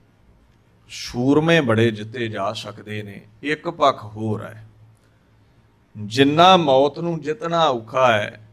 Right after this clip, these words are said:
ਰਾਵਣ ਦੁਨੀਆ ਨੂੰ ਉਂਗਲਾਂ ਤੇ ਨਚਾਉਣ ਵਾਲਾ ਅੱਜ ਤੱਕ ਲਾਹਨਤਾਂ ਖੱਟ ਰਿਹਾ, ਕਿਉਂਕਿ ਕਾਮ ਤੋਂ ਨਹੀਂ ਜਿੱਤ ਸਕਿਆ। ਏਡਾ ਔਖਾ ਜੇ ਵਿਕਾਰਾਂ ਨੂੰ ਜਿੱਤਣਾ।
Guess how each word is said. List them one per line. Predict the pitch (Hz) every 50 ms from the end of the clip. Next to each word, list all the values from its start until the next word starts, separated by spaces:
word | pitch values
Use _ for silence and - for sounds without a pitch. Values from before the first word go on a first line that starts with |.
| _ _ _ - _ _ _ 113 117 123 123
ਰਾਵਣ | 135 139 143 151 160 170 175 180 175
ਦੁਨੀਆ | 165 139 139 139 143 143 147 156 160 165 165
ਨੂੰ | 165 165 165 160 160 - 139
ਉਂਗਲਾਂ | 135 135 127 139 143 147 151 151 143
ਤੇ | 143 151 147 143
ਨਚਾਉਣ | 139 127 117 110 117 120 113 117 123 131
ਵਾਲਾ | 139 135 123 117 113 110 110 113 117 127 - - 113 - - - - - - - _ _ _ _ _ _ _ _ _ _ _ _ _ _ _ _ _ _ _ - 117 127
ਅੱਜ | 135 135 147 151
ਤੱਕ | - - 143 139 139 139 143
ਲਾਹਨਤਾਂ | 131 113 107 120 139 156 160 156 120 156 151 139 123
ਖੱਟ | - - 110 110 113 120
ਰਿਹਾ, | 120 127 135 139 139 143
ਕਿਉਂਕਿ | 139 139 135 127 123 123 131 123 123
ਕਾਮ | 117 - 120 117 113 113 117 117 110
ਤੋਂ | - 123 120 107
ਨਹੀਂ | 104 110 117 113
ਜਿੱਤ | 110 101 104 104 110
ਸਕਿਆ। | 110 - - - 110 107 110 - - 107 - - - - _ - - - - _ _ _ _ _ _ _ _ _ _ _ _ _ _ _ -
ਏਡਾ | 127 131 123 - 139 135 127
ਔਖਾ | 127 120 - - 123 120 117
ਜੇ | 110 113 113
ਵਿਕਾਰਾਂ | 113 113 110 113 110 117 113 113 113 110 107 107 107 104
ਨੂੰ | 104 104 104
ਜਿੱਤਣਾ। | 101 107 107 110 117 110 107 - -